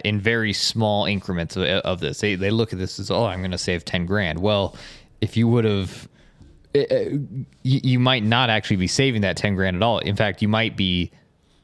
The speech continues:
paying that on something that's not equity, right? You might be paying that, um, on, uh, on, on, on something that you could have say, "Okay, I'm gonna put a pool into my house or something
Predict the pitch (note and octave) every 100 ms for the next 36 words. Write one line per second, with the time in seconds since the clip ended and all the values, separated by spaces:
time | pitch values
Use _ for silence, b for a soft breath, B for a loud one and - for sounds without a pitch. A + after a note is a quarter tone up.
0 | - - A#2+ A2+ G#2+ G2+ G2 G2 G2 G#2+
1 | G2+ E2+ G#2 G#2 G#2 A#2 - C2 A1+ -
2 | F#2+ G#2+ A2 A2 F#2+ - G#2 G2 G2 F#2+
3 | - B B - G2 G2 F#2+ F#2 F2+ F2+
4 | G2+ G2 F#2+ F#2+ - F#2+ F#2 F#2 - -
5 | - G2+ - A2+ - G#2+ - F#2+ G#2+ G2
6 | - D3 A#2+ G2+ A2+ G#2+ G#2+ F#2 F2+ G2
7 | G2 - G#2+ G2 - C#3 C3 G#2+ G2 F#2
8 | F#2+ G2 F#2+ F#2+ F#2+ C2+ F#2+